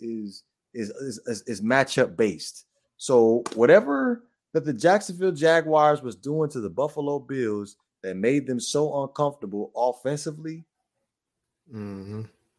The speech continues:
Speaker 1: might be a blueprint for teams that play Buffalo moving forward. So
Speaker 2: True.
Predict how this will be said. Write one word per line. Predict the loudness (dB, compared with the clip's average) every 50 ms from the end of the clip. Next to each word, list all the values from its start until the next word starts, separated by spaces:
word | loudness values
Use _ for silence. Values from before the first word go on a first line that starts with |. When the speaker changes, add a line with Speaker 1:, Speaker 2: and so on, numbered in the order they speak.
| _ _
Speaker 1:
might | 2 6 8 10 10 8 6
be | 6 6 6
a | 6
blueprint | 6 6 4 4 4 4 2 2 4 4 4 4 0
for | -4 -6 -6
teams | -6 -4 -4 -2 -2 0 0 0 0
that | 0 0 0 0 -2
play | -2 0 0 0
Buffalo | 2 2 2 2 2 0 0 2 2 2 0
moving | 0 -2 -4 -4 -4 -4 -4 -6
forward. | -6 -8 -6 -6 -4 -4 -6 -10 _ _ _ _ _ _ _ _ _ _ _ _ _ _
So | 2 6 8 8 8 8 6 2 -2 -10
Speaker 2:
True. | -10 -6 -6 -6 -6 -8